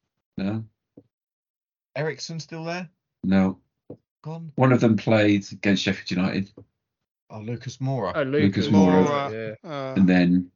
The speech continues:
Speaker 1: little Argentinian fella.
Speaker 2: Oh, Lo
Speaker 4: Oh,
Speaker 2: Celso.
Speaker 4: Lo Celso.
Speaker 2: Mm, okay.
Speaker 1: Lamela.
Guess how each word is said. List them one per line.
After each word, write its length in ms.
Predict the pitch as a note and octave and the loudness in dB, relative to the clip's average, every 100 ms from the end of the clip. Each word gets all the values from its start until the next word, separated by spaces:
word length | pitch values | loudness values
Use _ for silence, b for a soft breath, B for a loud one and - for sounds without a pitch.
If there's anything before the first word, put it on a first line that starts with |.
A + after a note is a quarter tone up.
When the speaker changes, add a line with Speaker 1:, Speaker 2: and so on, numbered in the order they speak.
| - | -2
Speaker 1:
little 240 | G2+ G2 | 2 4
Argentinian 680 | F#2+ F#2+ - F#2 F2+ F#2 F2+ | 6 4 2 2 4 4 2
fella. 380 | - F#2 F#2 F2+ _ _ _ _ _ A2+ | 0 0 0 -2 _ _ _ _ _ -16
Speaker 2:
Oh, 80 | |
Lo 60 | A#2+ A#2 | -12 -12
Speaker 4:
Oh, 40 | |
Speaker 2:
Celso. 420 | A#2 D3+ D3+ C#3+ C3+ | -10 -8 -4 -2 -4
Speaker 4:
Lo 40 | |
Celso. 680 | C3+ - D#3 C#3 - C#3 B2+ | -6 -6 -4 -4 -6 -8 -10
Speaker 2:
Mm, 680 | G#2 G#2 G2+ F#2 F2 E2+ F2 | -10 -10 -10 -10 -12 -14 -16
okay. 220 | - G2 | -12 0
Speaker 1:
Lamela. 460 | G2+ B2+ F#3 - | 6 6 6 2